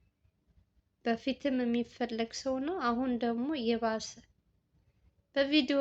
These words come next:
ከተያዘ ምንም ነገር ቢል ውሸት ነው ምንድን ነው ቢል፣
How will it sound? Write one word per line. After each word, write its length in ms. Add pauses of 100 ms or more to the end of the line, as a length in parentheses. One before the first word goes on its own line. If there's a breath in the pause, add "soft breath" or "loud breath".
ከተያዘ 580 (260)
ምንም 380 (180)
ነገር 440
ቢል 320
ውሸት 560
ነው 220
ምንድን 400
ነው 160
ቢል፣ 240